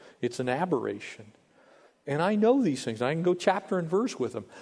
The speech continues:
but I've yet to convince one. So it's a waste of my time. And so here's what I do. I'm a Bible-believing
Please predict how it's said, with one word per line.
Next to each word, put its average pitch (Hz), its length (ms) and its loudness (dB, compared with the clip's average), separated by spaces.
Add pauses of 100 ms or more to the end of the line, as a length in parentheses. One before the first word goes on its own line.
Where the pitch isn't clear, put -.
(140)
but 143 120 2
I've 135 180 0
yet 208 320 4
to - 40 -8
convince 175 560 0
one. 113 220 -4
So 170 140 2
it's 156 120 -2
a 165 80 4
waste 185 540 0
of 180 160 -2
my 143 180 0
time. 143 640 -8 (720)
And 151 120 -4
so 165 120 0
here's 196 280 0
what 160 140 0
I 143 140 0
do. 180 340 0 (1400)
I'm 135 220 -2
a 120 80 0
Bible-believing 135 1300 2